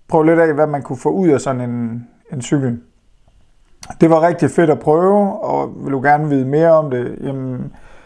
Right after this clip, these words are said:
så tror jeg faktisk, at der kommer en podcast, hvor vi, måske Frederik gider være med, til at tage en snak om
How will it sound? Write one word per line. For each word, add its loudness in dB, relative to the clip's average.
så 0
tror 4
jeg 2
faktisk, 2
at 2
der 2
kommer 4
en -10
podcast, -4
hvor -4
vi, -10
måske -4
Frederik 0
gider 4
være 0
med, 2
til 0
at 0
tage 2
en -2
snak 2
om -6